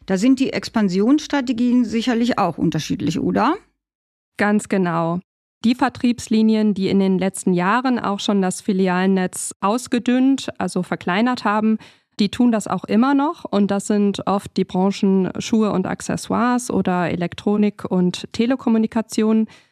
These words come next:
Speaker 2: Die kommen häufig besser mit weniger Filialen und teilweise auch mit kleineren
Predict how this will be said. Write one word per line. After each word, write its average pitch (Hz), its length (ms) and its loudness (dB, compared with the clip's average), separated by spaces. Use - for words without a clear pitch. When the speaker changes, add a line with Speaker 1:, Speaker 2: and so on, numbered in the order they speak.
Speaker 2:
Die 214 60 0
kommen 233 340 2
häufig 226 420 -2
besser 208 280 0
mit 202 280 -2
weniger 233 480 4
Filialen 208 680 0
und 185 160 -2
teilweise 190 440 0
auch - 140 -4
mit 196 240 0
kleineren 180 720 0